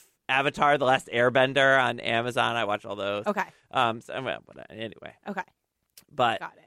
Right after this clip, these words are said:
Speaker 1: Housewives is a
Speaker 2: Good
Speaker 1: good
Speaker 2: to know.
Speaker 1: substitute.
Speaker 2: Yeah, it is. Right now, I'm on a kick. I love, I love a reunion.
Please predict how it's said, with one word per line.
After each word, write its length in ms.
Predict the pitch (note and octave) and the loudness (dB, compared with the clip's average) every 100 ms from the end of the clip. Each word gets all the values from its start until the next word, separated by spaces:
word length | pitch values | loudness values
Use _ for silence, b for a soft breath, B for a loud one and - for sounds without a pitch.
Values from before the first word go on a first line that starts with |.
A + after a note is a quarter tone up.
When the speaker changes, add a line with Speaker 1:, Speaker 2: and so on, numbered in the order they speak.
| - | -6
Speaker 1:
Housewives 480 | - E3+ E3 C3+ | 0 0 2 -2
is 60 | A#2+ | -2
a 20 | |
Speaker 2:
Good 60 | G3+ | -8
Speaker 1:
good 100 | G2+ | -6
Speaker 2:
to 60 | - | -4
know. 60 | |
Speaker 1:
substitute. 460 | A2+ - A2+ A2 E2+ | -4 -6 -12 -8 -4
Speaker 2:
Yeah, 140 | G#3+ F#3 - | -2 -4 -6
it 120 | G#3+ | -6
is. 220 | F#3+ - | -6 -4
Right 200 | A3+ C4 | 0 2
now, 180 | D4 D#4 | 4 4
I'm 140 | D#4+ C#4+ | 4 2
on 80 | C4 | -2
a 40 | |
kick. 160 | - - | -6 -2
I 120 | A#3 | 0
love, 320 | A#3+ A3+ A#3 - | 4 6 6 6
I 100 | A#3 | 2
love 280 | A3 A3 | 4 4
a 100 | A#3 | 4
reunion. 680 | B3+ B3 G3+ F#3+ F#3 F#3+ A#3 | 0 -2 -6 -10 -8 -8 -8